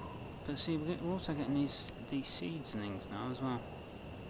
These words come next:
Amara berries. I know, I don't quite know what seeds are for. I'm sure they're gonna serve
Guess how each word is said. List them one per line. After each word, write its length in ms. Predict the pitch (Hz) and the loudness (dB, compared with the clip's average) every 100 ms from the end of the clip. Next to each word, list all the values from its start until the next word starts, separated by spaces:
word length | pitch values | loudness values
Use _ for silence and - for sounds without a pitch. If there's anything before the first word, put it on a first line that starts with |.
| - - - - - - - - - | -8 -8 -8 -10 -10 -10 -10 -6 0
Amara 380 | 131 139 139 131 | 4 6 6 4
berries. 480 | 135 135 135 131 120 - - | 2 2 4 2 0 -6 -2
I 60 | 143 | 2
know, 340 | 143 139 139 - - | 4 6 4 0 -4
I 40 | 143 | 0
don't 200 | 175 - - - | 2 0 -4 -8
quite 220 | - 147 - - | -2 0 -2 0
know 160 | 156 151 | 2 4
what 180 | 139 - | 2 2
seeds 320 | - 143 135 | 4 4 0
are 40 | |
for. 340 | 123 - 131 120 143 - - - - - - - - - | -2 0 2 2 0 -6 -10 -12 -12 -10 -10 -10 -10 -4
I'm 200 | 139 131 | 0 2
sure 280 | - - 156 143 | 0 -4 -2 0
they're 80 | 147 | 0
gonna 260 | 139 139 131 | 4 4 4
serve 560 | - 139 135 135 131 | 0 0 2 2 0